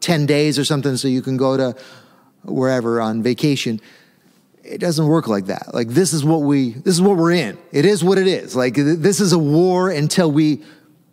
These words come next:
until we get home, until we see Jesus. So be alert. Part of keeping alert is also developing discernment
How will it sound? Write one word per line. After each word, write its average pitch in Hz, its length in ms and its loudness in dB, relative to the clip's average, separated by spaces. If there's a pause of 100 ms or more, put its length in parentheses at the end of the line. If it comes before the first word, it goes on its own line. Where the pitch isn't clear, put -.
(120)
until 151 280 2
we 143 180 2
get 131 200 0
home, 117 320 -4 (260)
until 120 220 -2
we 123 100 0
see 120 200 -2
Jesus. 107 540 -4 (600)
So - 180 -4
be 120 160 0
alert. 113 360 -2
Part 240 220 2
of 220 140 -4
keeping 240 340 0
alert 190 340 2
is 147 120 -2
also 170 360 0
developing 156 720 0
discernment 123 960 -2